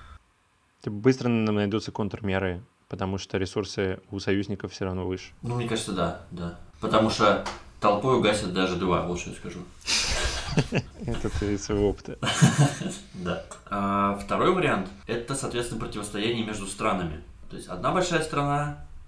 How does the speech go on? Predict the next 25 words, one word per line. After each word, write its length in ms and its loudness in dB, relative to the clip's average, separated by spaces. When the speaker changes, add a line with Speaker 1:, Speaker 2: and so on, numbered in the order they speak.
Speaker 2:
другая 280 -2
большая 280 0
страна, 480 -4
что-то 320 -6
не 100 -2
поделили, 680 -2
начинается 440 -6
конфликт, 500 -4
который 280 -6
быстро 300 -6
эскалируется 720 -4
до 540 -2
ядерного 440 -4
конфликта. 480 -8
Вариант 440 -2
уже 180 0
более 280 4
вероятный, 720 0
но 320 0
мне 180 0
кажется, 400 0
здесь 520 0
очень 340 0
важно, 720 2
чтобы 720 0